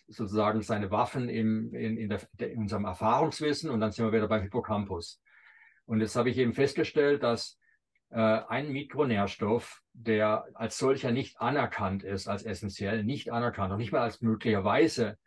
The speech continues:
essenziell anerkannt ist offiziell, das ist ein Mikronährstoff, nämlich sogenanntes Lithium. Da geht es nicht vom Lithium, was man manisch-depressiven, bipolar, bei bipolarer Störung gibt. Da gibt man die tausendfache Dosis und ist ganz, schrappt so in der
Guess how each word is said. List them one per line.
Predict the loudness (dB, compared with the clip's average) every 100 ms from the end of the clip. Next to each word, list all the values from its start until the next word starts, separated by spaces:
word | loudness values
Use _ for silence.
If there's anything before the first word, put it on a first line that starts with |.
| _ -6
essenziell | -6 -4 -4 -2 -2
anerkannt | -2 -2 -2 -4 -4
ist | -4
offiziell, | -6 -4 -6 0 2 2 -2 _ _ -20 _ _ -8
das | -4
ist | 0
ein |
Mikronährstoff, | 0 4 2 4 2 2 2
nämlich | 2 -2
sogenanntes | -4 -2 -2 -4
Lithium. | -2 -2 0 2 4 2 -4 _ _ _ _
Da | -10
geht | -6
es | -6 -6
nicht | -6
vom | -2
Lithium, | -4 -2 0
was | 0 2
man | 0
manisch-depressiven, | 2 2 0 -4 -6 -6 -6 -6 -6 -4
bipolar, | -4 -2 0 0
bei | -2
bipolarer | -2 -4 -2 -2 -4
Störung | -4 -2 -2 0
gibt. | -2 -2
Da | -4
gibt | -6 -6
man | -8
die |
tausendfache | -6 -2 -2 -4 -2 -2 0
Dosis | 0 0 2 0 0
und | -2 -2
ist | -2
ganz, | -2 -2 -2 _ -12
schrappt | -4 0 0
so | 2 2
in | 4
der | 2